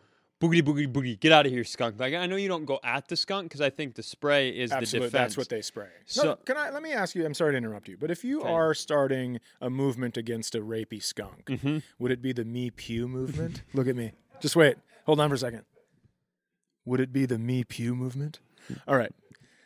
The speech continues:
Speaker 2: <laughs> Sorry, that was the dumbest thing you will hear today, I promise you that. Okay, so you don't know if you go boogity, boogity, boogity, which you
Speaker 1: Yeah.
Speaker 2: don't, because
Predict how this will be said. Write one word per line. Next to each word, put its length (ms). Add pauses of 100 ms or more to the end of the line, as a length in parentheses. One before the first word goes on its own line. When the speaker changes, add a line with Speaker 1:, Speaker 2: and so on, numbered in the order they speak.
(140)
Speaker 2:
<laughs> 640
Sorry, 420
that 220
was 260 (320)
the 120
dumbest 380
thing 200
you 100
will 120
hear 180
today, 520
I 40
promise 400
you 60
that. 220 (280)
Okay, 320
so 260
you 160
don't 240
know 120
if 60
you 120
go 100
boogity, 320
boogity, 280
boogity, 420
which 200
you 120
Speaker 1:
Yeah. 360
Speaker 2:
don't, 160
because 460